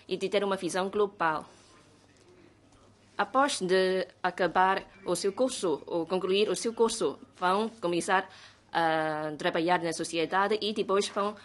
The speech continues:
aprendendo novas coisas e novos valores.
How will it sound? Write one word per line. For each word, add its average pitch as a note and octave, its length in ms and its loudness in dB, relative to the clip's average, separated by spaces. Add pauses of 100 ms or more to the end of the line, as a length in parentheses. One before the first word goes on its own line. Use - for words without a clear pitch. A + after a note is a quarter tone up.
aprendendo F#3+ 520 -2
novas F#3+ 340 -2
coisas F3+ 500 -4 (540)
e F#3+ 180 4
novos G3 800 2 (500)
valores. D#3+ 560 0